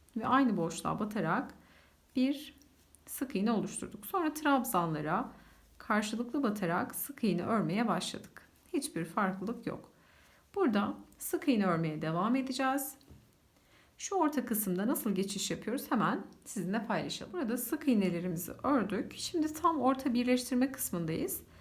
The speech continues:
Bu şekilde kapatarak ilerliyorduk. Buradaki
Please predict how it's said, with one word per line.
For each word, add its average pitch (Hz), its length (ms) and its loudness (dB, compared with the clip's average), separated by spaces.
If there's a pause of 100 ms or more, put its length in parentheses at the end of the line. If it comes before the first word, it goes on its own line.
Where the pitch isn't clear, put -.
(280)
Bu - 40 -8
şekilde 254 360 0
kapatarak 175 640 -2
ilerliyorduk. 160 920 -4 (1300)
Buradaki 247 640 2